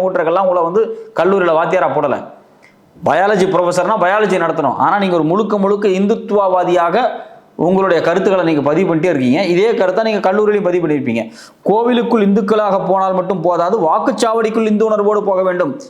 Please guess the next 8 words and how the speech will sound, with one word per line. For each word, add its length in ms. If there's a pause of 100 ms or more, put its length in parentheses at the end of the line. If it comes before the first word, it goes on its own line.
எப்ப 220
போட்டது? 380 (1500)
ஜூன் 240 (140)
இருபத்தி 380
ஒண்ணு 320 (540)
இந்த 160
பதிவை 300
போட்டிருக்காங்க. 440